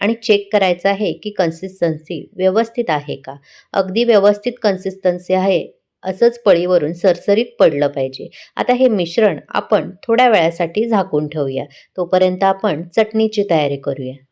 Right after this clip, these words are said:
आज मी तुम्हाला मस्त अशी आंबट गोड तिखट चवीची टोमॅटोची चटणी दाखवणार आहे. त्यासाठी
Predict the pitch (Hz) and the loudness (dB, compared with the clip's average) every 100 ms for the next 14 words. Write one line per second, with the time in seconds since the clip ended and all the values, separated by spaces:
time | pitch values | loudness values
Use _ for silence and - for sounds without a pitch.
0 | _ - 220 220 240 226 233 185 165 196 | _ -2 0 2 2 2 2 2 0 0
1 | 226 - - 262 247 247 196 175 185 208 | 0 -2 0 4 4 2 0 2 2 2
2 | - 208 - - 214 254 254 214 185 196 | 4 2 2 -2 0 2 4 2 2 2
3 | 202 202 170 190 220 254 254 262 208 196 | 0 2 0 2 2 2 2 0 0 0
4 | 190 175 170 170 170 180 202 170 135 - | 0 0 0 -2 0 0 0 -2 -4 -2
5 | 170 170 190 190 | 0 2 0 0